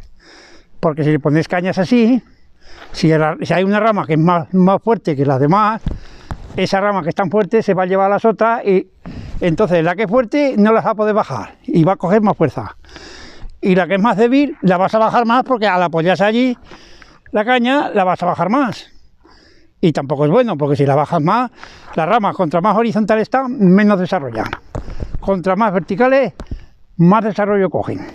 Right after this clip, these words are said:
En todos los frutales, ¿eh?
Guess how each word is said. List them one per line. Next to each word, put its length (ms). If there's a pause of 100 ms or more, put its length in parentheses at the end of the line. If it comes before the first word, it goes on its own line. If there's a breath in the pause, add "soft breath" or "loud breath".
(1300 loud breath)
En 200
todos 220
los 80
frutales, 440
¿eh? 180